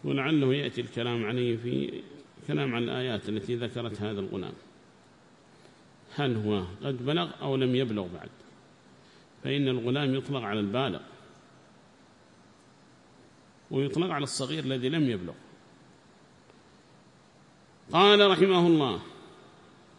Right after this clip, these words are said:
"ولا مانع أن يلعب الذي قد بلغ في بداية سنه، أنه يلعب مع الأولاد، مع أن السياق في مثل هذا يدل على أنه لم يبلغ بعد، عادة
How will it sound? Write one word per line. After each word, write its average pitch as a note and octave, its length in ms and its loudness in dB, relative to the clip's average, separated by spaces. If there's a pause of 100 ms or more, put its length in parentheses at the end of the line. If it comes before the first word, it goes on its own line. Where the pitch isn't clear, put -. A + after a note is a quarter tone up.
(1400)
"ولا C#3 280 -2
مانع D#3+ 360 2
أن C#3 80 4
يلعب C3 360 0
الذي B2+ 280 2
قد A#2+ 220 -2
بلغ A#2+ 200 0 (580)
في C3 80 -2
بداية B2 360 0
سنه، A#2+ 420 0 (880)
أنه C#3 160 4
يلعب C3+ 300 2
مع A#2+ 160 2
الأولاد، A#2 460 0 (400)
مع B2 160 -2
أن C3 120 2
السياق C3 440 0
في B2 180 -2
مثل A#2 260 -2
هذا C3+ 280 0
يدل C3 280 -2
على B2 240 -4
أنه C3 200 0
لم D3+ 160 2
يبلغ A#2+ 280 0
بعد، G2+ 220 -6 (500)
عادة A#2+ 300 -6